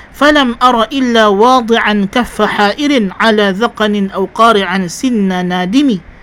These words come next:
Sepanjang umurku, aku telah mengelilingi segala sekolah-sekolah, madrasah-madrasah, ma'had-ma'had yang mengajar ilmu kalam.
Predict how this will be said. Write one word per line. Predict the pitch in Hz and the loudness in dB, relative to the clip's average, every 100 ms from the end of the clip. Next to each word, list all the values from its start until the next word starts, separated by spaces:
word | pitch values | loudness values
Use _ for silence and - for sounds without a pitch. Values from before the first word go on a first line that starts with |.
| - - - - - - | -20 -20 -20 -20 -20 -14
Sepanjang | - 226 277 320 349 277 | -4 0 0 2 0 2
umurku, | 302 381 381 359 349 | 2 2 2 2 2
aku | 254 247 285 | 0 -2 -4
telah | 269 262 | 2 2
mengelilingi | 240 247 240 220 240 247 320 359 302 | 0 -2 -2 -2 -2 2 2 2 0
segala | 233 233 226 277 233 | -2 -2 0 2 0
sekolah-sekolah, | - 247 240 190 - 247 233 - - 214 | 0 0 0 0 -2 0 0 -4 -8 -4
madrasah-madrasah, | 208 233 233 - 196 208 226 220 220 175 | -2 -2 -4 -6 -6 -4 -4 -4 -6 -6
ma'had-ma'had | 220 202 226 233 247 196 240 240 | -4 -2 -4 -4 -8 -4 -6 -2
yang | 202 196 | 0 2
mengajar | 208 202 185 185 | 2 2 0 0
ilmu | 196 185 | 0 0
kalam. | 190 180 165 | -2 -4 -4